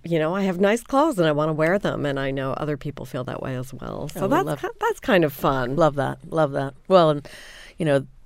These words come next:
Speaker 2: I think Sex and the City started that sort of whole craze of wearing your, you know, Manolo Blahniks, and you can't afford them, but you're buying them.
Speaker 1: Right.
Speaker 2: And, you know, that, that whole time was so much fun, seeing people really dressing up and, you know, going to town. And I lo-, I just, I love seeing people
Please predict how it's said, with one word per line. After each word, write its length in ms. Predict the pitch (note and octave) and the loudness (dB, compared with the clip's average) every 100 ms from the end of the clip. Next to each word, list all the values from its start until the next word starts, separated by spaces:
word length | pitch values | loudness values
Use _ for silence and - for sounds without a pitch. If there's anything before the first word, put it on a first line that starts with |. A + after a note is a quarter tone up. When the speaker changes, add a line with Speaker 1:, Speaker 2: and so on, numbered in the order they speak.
| - - - | -20 -20 -2
Speaker 2:
I 40 | D#3 | 0
think 160 | D3 | 2
Sex 300 | - D3 C#3+ | 2 2 2
and 100 | D3 | 0
the 60 | C#3 | -2
City 320 | - D3 D3 | 0 0 0
started 460 | C3 - C#3+ C#3 C3+ | 0 2 2 2 0
that 180 | C#3 | -2
sort 160 | - C#3+ | 0 -2
of 80 | C3 | 2
whole 220 | C#3+ C3+ | 2 2
craze 400 | - D3 C#3 C3+ | 2 2 2 0
of 160 | C3+ C3 | -2 2
wearing 280 | C#3+ C#3+ | 2 2
your, 220 | C#3 C#3 C3+ | 2 2 0
you 160 | D#3 | 0
know, 100 | C#3 | 0
Manolo 480 | C3 C#3 C#3+ C#3+ C3+ | 2 2 2 2 0
Blahniks, 600 | C3 C#3+ C#3+ C#3 B2+ - | 0 0 0 -2 -2 0
and 180 | C3 C#3 | 0 0
you 140 | D3+ | -2
can't 180 | C3 D#3+ | 2 2
afford 340 | C#3 E3+ D3 | 4 2 4
them, 160 | C#3 C#3 | 2 0
but 140 | C3+ | 0
you're 80 | - | 0
buying 400 | C3 C#3+ C#3+ C#3+ | 2 2 2 0
them. 120 | C#3+ G3+ | 2 4
Speaker 1:
Right. 200 | F#3 C3+ | 4 4
Speaker 2:
And, 120 | C#3+ | 2
you 60 | |
know, 260 | D3 C3+ C3+ | 2 2 2
that, 240 | C3+ C#3+ | 2 2
that 180 | - E3 | 2 0
whole 180 | D#3+ D3 | 2 0
time 360 | - D3+ D#3 C#3+ | 2 0 0 -2
was 120 | C3 | -2
so 220 | - E3 | 0 0
much 260 | D#3+ C3 - - | 0 -2 -8 -4
fun, 340 | D3+ E3+ D3 | 0 0 0
seeing 220 | B2+ D#3 | -2 -4
people 340 | C#3+ E3 C#3 C3 - - - - - | -4 -2 -2 -2 -8 -20 -20 -20 -6
really 420 | F#3 C4+ A#3+ F3+ | 0 4 4 2
dressing 440 | C#3 C3+ C3 C3+ C3+ | -2 -4 -2 -4 -4
up 280 | B2+ C3 | -4 -4
and, 340 | C#3+ C3 C3 C#3 | -4 -2 -4 -4
you 80 | D#3 | -4
know, 140 | C#3 | -4
going 260 | C#3+ D#3+ D3+ | -2 -2 -2
to 80 | |
town. 460 | C#3 D3+ C#3 C3+ C3 | -2 -2 0 -2 -2
And 240 | B2+ C3 C3 | -4 -4 -6
I 100 | C#3+ | -8
lo-, 160 | C#3 - | -8 -4
I 140 | F3 | -6
just, 260 | D#3+ - - | -6 -12 -4
I 120 | D#3 | -2
love 260 | D3 G#2+ - | 0 -4 -4
seeing 260 | B2 A2+ | -4 -6
people 400 | - - G#2+ B2 | -10 -10 -8 -10